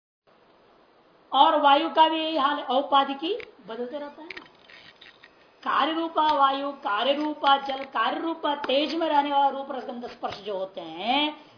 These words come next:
वे अनित्य अपाकज है, अर्थात क्या? बदलने के स्वभाव वाले हैं, वापस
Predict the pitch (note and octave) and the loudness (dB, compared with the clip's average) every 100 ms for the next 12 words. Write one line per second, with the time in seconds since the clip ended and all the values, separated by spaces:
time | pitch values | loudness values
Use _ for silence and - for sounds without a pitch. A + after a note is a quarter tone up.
0 | - D3+ D#3 A3 C4 F#4 - - - D3+ | -20 -12 -4 0 2 0 -2 -18 -14 -12
1 | G#3 D4 - F#4+ - A3 G#3+ F#3+ F#3 - | -6 -6 -6 -8 -4 -4 -2 -2 -2 -6
2 | C#3+ - - _ - - C4+ B3+ A#3+ C#4+ | -14 -18 -20 _ -10 -6 0 0 0 0
3 | D#4+ - - - G3 G3+ G3 G3 A#3+ A#3 | 0 0 -14 -20 -10 -8 -8 -10 -10 -10
4 | A#3+ B3+ A3 D#3 E3 E3 D#3 D3+ C#3+ C#3+ | -12 -16 -16 -12 -12 -12 -16 -20 -20 -20
5 | - _ _ _ _ _ _ _ _ _ | -20 _ _ _ _ _ _ _ _ _
6 | _ _ _ _ _ _ _ G#3 A3 D4+ | _ _ _ _ _ _ _ -8 -6 -8
7 | D4 - | -10 -20